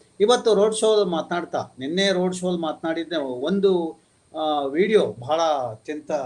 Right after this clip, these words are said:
ಬಹಳ ಪ್ರಮುಖವಾದ ಚರ್ಚೆಯನ್ನು ಹುಟ್ಟು ಹಾಕ್ತದೆ. ಏನು ಇಡೀ ಬ-, ವಿಶ್ವದಾದ್ಯಂತ ನಾವು ನಮ್ಮ ಮೇಲೆ ದಾಳಿ ಮಾಡಿದ್ದು ಪಾಕಿಸ್ತಾನ, ನಾವೇನು ದಾಳಿ ಮಾಡ್ಲಿಲ್ಲ, ನಾವು ಶಾಂತಿಯನ್ನ ಬಯಸ್ತೀವಿ. ಇವರು ಉಗ್ರರ, ಉಗ್ರರ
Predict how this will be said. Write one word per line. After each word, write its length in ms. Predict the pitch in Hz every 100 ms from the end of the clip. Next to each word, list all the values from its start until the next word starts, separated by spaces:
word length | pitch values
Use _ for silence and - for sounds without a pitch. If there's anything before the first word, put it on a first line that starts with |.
| 123 113 113 113
ಬಹಳ 140 | 120 135 135 123 -
ಪ್ರಮುಖವಾದ 420 | 147 180 185 -
ಚರ್ಚೆಯನ್ನು 460 | - 110 - 147 135
ಹುಟ್ಟು 200 | 127 131
ಹಾಕ್ತದೆ. 640 | 117 135 143 180 180 - - _ _ 180
ಏನು 260 | 240 254
ಇಡೀ 560 | 190 185 254 254 240 - _ 160
ಬ-, 280 | 156 156
ವಿಶ್ವದಾದ್ಯಂತ 760 | 151 151 220 214 214 208 208 226
ನಾವು 720 | 214 175 165 190 202 226 240 - _ _ _
ನಮ್ಮ 260 | 143 175 196
ಮೇಲೆ 280 | 196 208 208
ದಾಳಿ 300 | 165 190 208
ಮಾಡಿದ್ದು 540 | 196 185 180 180 214
ಪಾಕಿಸ್ತಾನ, 540 | 190 156 196 185 170 180
ನಾವೇನು 440 | 175 151 165 202 151
ದಾಳಿ 200 | 151 160
ಮಾಡ್ಲಿಲ್ಲ, 640 | 151 135 139 160 220 - _ _ 131
ನಾವು 400 | 156 196 214 208
ಶಾಂತಿಯನ್ನ 580 | 196 156 190 185 190 175
ಬಯಸ್ತೀವಿ. 480 | 156 156 - 180
ಇವರು 340 | 214 202 233 208
ಉಗ್ರರ, 420 | 175 180 240 226 156 - _ _ 156
ಉಗ್ರರ 600 | 160 151 190 185 226 226